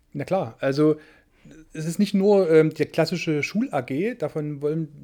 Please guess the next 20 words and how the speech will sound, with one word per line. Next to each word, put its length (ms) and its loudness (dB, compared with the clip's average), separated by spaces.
will 120 -2
die 100 -6
Johanniter 340 -4
Jugend 480 -6
schon 260 -4
ein 80 -6
bisschen 320 -6
auch, 280 -12
ähm, 440 -8
na, 140 -6
nicht 160 -6
weg, 160 0
aber 140 -4
ein 60 -4
bisschen 200 -8
auch 80 -8
mehr 240 0
bieten. 440 -6
Also, 280 -8
ähm, 380 -8